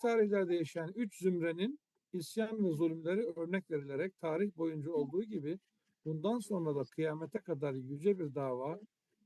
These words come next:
iyilik ve güzellik adına yola çıkan Allah dostlarının benzeri sıkıntılara düçar olabilecekleri,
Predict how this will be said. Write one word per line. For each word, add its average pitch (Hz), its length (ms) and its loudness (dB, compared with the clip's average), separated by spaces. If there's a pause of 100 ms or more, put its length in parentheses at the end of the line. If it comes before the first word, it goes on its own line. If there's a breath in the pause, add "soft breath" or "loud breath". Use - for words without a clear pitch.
iyilik 175 360 2
ve 185 60 4
güzellik 185 500 -2
adına 151 320 -2
yola 156 280 0
çıkan 156 380 -8
Allah 156 400 -2
dostlarının 151 680 -2
benzeri 156 420 0
sıkıntılara 143 720 -4 (420)
düçar 156 300 2
olabilecekleri, 135 1000 -2